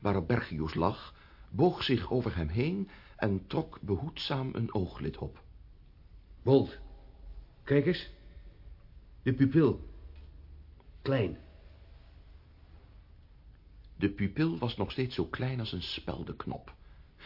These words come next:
Speaker 1: Dat was ook een deel van Biersteins theorie. Normaal zijn bij een stervende de pupillen wijd, wegens zuurstofgebrek.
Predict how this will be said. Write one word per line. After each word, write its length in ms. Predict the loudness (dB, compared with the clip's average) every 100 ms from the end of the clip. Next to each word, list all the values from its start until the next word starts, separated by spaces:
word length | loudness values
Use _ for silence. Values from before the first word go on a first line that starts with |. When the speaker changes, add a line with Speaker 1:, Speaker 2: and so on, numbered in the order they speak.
| 0
Speaker 1:
Dat 140 | 2 4
was 160 | 4
ook 120 | 4
een 100 | 4
deel 220 | 6 4 4
van 140 | 2
Biersteins 560 | 0 0 0 0 -2 -4
theorie. 480 | -2 -2 -6 -10 -16 -20 -16 -4
Normaal 500 | 4 4 6 6 6
zijn 220 | 6 4 6
bij 180 | 4
een 100 | 2
stervende 720 | 0 2 2 2 0 2 0 0
de 100 | -2
pupillen 560 | -2 -4 2 2 2 0
wijd, 380 | -2 -2 -6 -18 -20 -20 -20 -4
wegens 420 | 4 4 4 -2
zuurstofgebrek. 800 | -2 2 2 0 -2 -4 -4 -6